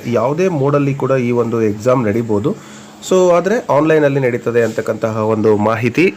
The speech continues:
ಸಾಕಷ್ಟು, ಆ, ಪ್ರಚಲಿತವಾಗಿರೋದ್ರಿಂದ ನೀವು ಯಾವುದೇ ಒಂದು ಪರೀಕ್ಷೆಗೂ ಕೂಡ ಆನ್‌ಲೈನ್ ಆಗಿರ್ಬೋದು, ಆಫ್‌ಲೈನ್ ಆಗಿರ್ಬೋದು, but ಪ್ರಿಪೇರ್ ಆಗ್ತಕ್ಕಂಥದ್ದು ಬಹಳ ಮುಖ್ಯ. ಹಾಗಾಗಿ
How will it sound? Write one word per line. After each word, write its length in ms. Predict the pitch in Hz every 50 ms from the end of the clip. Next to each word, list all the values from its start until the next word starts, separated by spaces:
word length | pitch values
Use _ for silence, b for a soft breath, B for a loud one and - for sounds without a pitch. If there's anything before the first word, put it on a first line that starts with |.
| - -
ಸಾಕಷ್ಟು, 600 | 120 117 - 151 135 - - 151 131 107 95 -
ಆ, 560 | - - - - 117 110 110 110 107 104 98
ಪ್ರಚಲಿತವಾಗಿರೋದ್ರಿಂದ 1080 | 95 - 110 104 - 139 127 127 117 120 110 110 110 107 107 101 98 104 120 156 185 160 147 160 B B B B B B B -
ನೀವು 180 | 147 147 143 139
ಯಾವುದೇ 340 | 123 113 107 117 135 156 165
ಒಂದು 240 | 165 160 151 156
ಪರೀಕ್ಷೆಗೂ 500 | 147 - 127 135 131 - - 143 131 135
ಕೂಡ 200 | 131 - 127 120
ಆನ್‌ಲೈನ್ 480 | 127 139 147 127 110 117 127 131 135 131
ಆಗಿರ್ಬೋದು, 460 | 127 120 123 123 120 123 131 147 127
ಆಫ್‌ಲೈನ್ 320 | 113 110 - 123 120 113 117
ಆಗಿರ್ಬೋದು, 460 | 107 110 107 107 107 107 110 180 202
but 160 | 156 127 - - -
ಪ್ರಿಪೇರ್ 300 | 139 127 - 165 160 151
ಆಗ್ತಕ್ಕಂಥದ್ದು 520 | 135 - - 123 - 120 113 - 123 123
ಬಹಳ 220 | 110 104 110 110
ಮುಖ್ಯ. 400 | 110 107 104 104 104 - - 175
ಹಾಗಾಗಿ 500 | 196 170 135 127 147 151 156 151 160 160